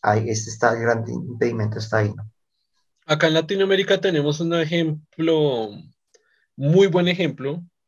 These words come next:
Speaker 2: muy asqueroso ejemplo, pero muy buen ejemplo, y es Obredech. Obredech, que es una empresa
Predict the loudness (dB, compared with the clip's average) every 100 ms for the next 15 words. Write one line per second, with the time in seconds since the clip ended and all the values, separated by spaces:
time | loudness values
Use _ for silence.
0 | _ -8 -4 0 2 2 0 -4 -4 -6
1 | -6 -6 -8 -10 -12 -10 -8 -4 -4 -4
2 | -4 -6 -8 -6 -4 -2 -2 -2 -4 -8
3 | -16 _ _ _ _ _ _ _ -2 2
4 | 2 2 -2 0 2 2 0 -2 4 4
5 | 6 4 0